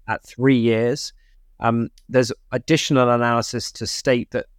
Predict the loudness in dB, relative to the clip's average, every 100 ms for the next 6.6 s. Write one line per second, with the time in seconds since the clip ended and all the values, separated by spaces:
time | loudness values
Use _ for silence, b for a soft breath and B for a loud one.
0 | -8 -6 -4 -4 -2 -4 -2 0 2 0
1 | 0 0 2 0 2 2 2 2 -2 -2
2 | -8 -2 -2 0 -2 -2 -4 -6 -6 -4
3 | 0 0 0 -2 -4 -4 0 0 2 -2
4 | -4 -4 -2 -2 -4 -8 -8 _ _ -6
5 | -6 0 0 2 0 -2 0 0 0 0
6 | 2 2 -2 -6 -6